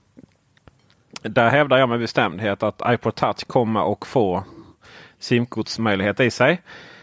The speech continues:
Kanske inte att ringa med, men <laughs> typ liksom jätteliten iPod, i-, iPad. Eh, för jag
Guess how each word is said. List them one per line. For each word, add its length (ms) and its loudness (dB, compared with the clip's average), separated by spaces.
Kanske 260 2
inte 200 4
att 60 6
ringa 300 2
med, 180 2
men 240 0
<laughs> 220 -8
typ 200 0
liksom 420 -2
jätteliten 760 -2
iPod, 400 -6
i-, 280 2
iPad. 300 -4
Eh, 440 0
för 140 -2
jag 360 2